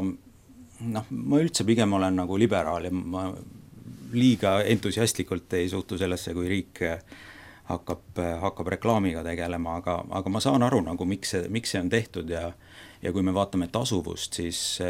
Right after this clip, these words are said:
siis, siis üsna lihtne on, on riigina näha seda, seda võimalust, see, see projekt nagu tasuvaks muuta.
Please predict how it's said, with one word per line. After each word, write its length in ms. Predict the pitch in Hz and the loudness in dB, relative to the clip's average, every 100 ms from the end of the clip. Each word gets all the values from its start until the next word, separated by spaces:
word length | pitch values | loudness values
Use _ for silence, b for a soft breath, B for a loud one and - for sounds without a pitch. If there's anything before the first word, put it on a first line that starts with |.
| 87 87 - | -4 -6 -8
siis, 320 | - - 87 - - B B B B | -8 -6 -4 -6 -6 B B B B
siis 320 | - 95 90 - | -4 -2 0 0
üsna 300 | 127 117 95 | -2 0 2
lihtne 480 | 104 123 - 92 80 - - - b b b b | 2 0 -2 -4 -4 -6 -18 -20 b b b b
on, 380 | 95 90 90 85 82 98 - | 0 2 2 0 -4 -6 -4
on 160 | 92 95 | -2 2
riigina 540 | 117 117 98 87 87 | 4 4 2 0 0
näha 300 | 104 107 87 | 0 0 -2
seda, 540 | 87 90 - 90 87 - - | -4 -6 -2 -2 -2 -6 -6
seda 300 | 95 87 90 | -4 -2 4
võimalust, 720 | 117 113 92 85 82 - - - - - 50 50 50 | 6 6 4 -2 -6 -10 -14 -20 -16 -10 -8 -6 -6
see, 380 | - 50 50 - | -4 -4 -4 -6
see 240 | - - - | -6 -8 -4
projekt 480 | 95 101 101 - 92 | -2 0 -2 -4 -6
nagu 240 | 87 90 | -4 0
tasuvaks 540 | 98 107 80 80 - 101 | 0 2 -2 -4 -4 0
muuta. 460 | 90 - - - | 0 -4 -12 -12